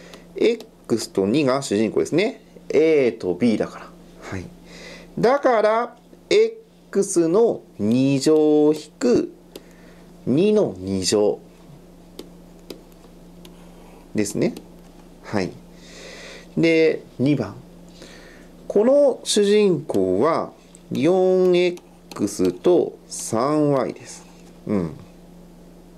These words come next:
四エックスと三ワイです。だから、四エックスの二乗から三ワイの二乗を引く。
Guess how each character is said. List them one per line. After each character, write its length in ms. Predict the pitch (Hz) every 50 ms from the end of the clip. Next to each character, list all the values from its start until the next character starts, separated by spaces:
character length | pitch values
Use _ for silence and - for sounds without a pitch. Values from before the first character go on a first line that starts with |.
| - - - - - - - - -
四 300 | - - 98 - 202 104
エ 40 |
ッ 100 | 104 101
ク 80 | - -
ス 60 | -
と 120 | - 170 180
三 320 | 175 - 113 92 98 113
ワ 120 | 123 123
イ 40 | 104
で 100 | - -
す。 160 | - - - - - - - - - - - - - - 175
だ 140 | 190 214
か 200 | 208 - 180 170
ら、 280 | 170 185 208 226 226 - - - - -
四 540 | - 165 165 190 214 226 226 233 233 233 233
エ 100 | 233 233
ッ 100 | 226 226 - - -
ク 100 | 240 226
ス 180 | 226 - 226
の 180 | 240 277 294 262
二 420 | 143 104 104 107 113 120 120 120
乗 460 | 110 117 131 131 135 143 139 139 - - - - - - - - - - - - - - - - - - - - - - -
か 180 | - - 165 160
ら 280 | 180 208 190 135 - - - -
三 720 | - - - - - - 180 165 170 180 185 190 196 196
ワ 240 | 190 196 190 190 190
イ 120 | 185 185 185
の 320 | 202 240 277 220 - - - -
二 320 | - 101 98 101 104 107 101
乗 120 | 110 123
を 380 | 131 135 139 147 185 202 151 -
引 220 | - - - - -
く。 200 | - - - 76